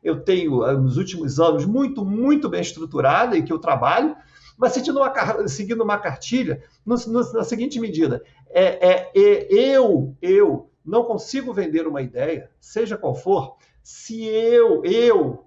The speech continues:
Ney, também não for uma boa ideia. Repara, você já se perguntou se você é uma boa ideia? Mas espera aí, Ney, co-, como é que você <laughs> pode ser uma boa ideia, né?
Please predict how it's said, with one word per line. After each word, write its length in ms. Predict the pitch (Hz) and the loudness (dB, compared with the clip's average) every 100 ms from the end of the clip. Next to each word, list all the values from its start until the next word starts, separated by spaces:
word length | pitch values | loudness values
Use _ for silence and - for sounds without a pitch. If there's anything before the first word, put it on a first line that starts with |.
| - | -16
Ney, 520 | 143 175 190 127 - _ _ | -6 -4 -4 -6 -14 _ _
também 520 | 277 294 202 226 302 | 0 0 2 4 4
não 200 | 302 226 | 4 2
for 340 | - - 185 180 | 0 -4 -4 -2
uma 180 | 160 | -2
boa 200 | 139 143 | -4 -4
ideia. 460 | 131 117 123 117 117 | -6 -4 -4 -4 -8
Repara, 600 | - 208 220 233 147 113 - | -8 -6 0 0 0 -4 -10
você 240 | 262 - | -10 -8
já 120 | 285 349 | -8 -8
se 140 | - | -10
perguntou 500 | - 196 190 151 185 | -6 -6 -6 -8 -10
se 260 | 180 - 240 | -10 -12 -14
você 880 | 196 269 254 - - - 302 294 - | -6 -2 -2 -6 -8 0 2 2 2
é 160 | 214 | 2
uma 240 | 202 170 135 | 2 0 0
boa 220 | 147 131 | 0 -2
ideia? 580 | 113 147 165 131 110 - _ _ _ - | -4 -2 0 0 -4 -10 _ _ _ -10
Mas 120 | 202 | -8
espera 220 | 269 269 | -4 -2
aí, 160 | 208 190 | -2 -2
Ney, 300 | 131 123 - | -6 -8 -12
co-, 140 | 202 | -14
como 140 | - 233 | -6 -4
é 80 | 330 | -4
que 100 | 240 | -4
você 520 | 208 175 - - - | 0 0 -2 -4 -4
<laughs> 20 | |
pode 240 | - 151 | -2 -4
ser 220 | 131 - 185 | -4 -6 -4
uma 180 | 175 | -4
boa 200 | 131 156 | -2 -2
ideia, 480 | 139 120 139 131 120 | -2 0 0 0 -2
né? 240 | 135 185 | -2 -2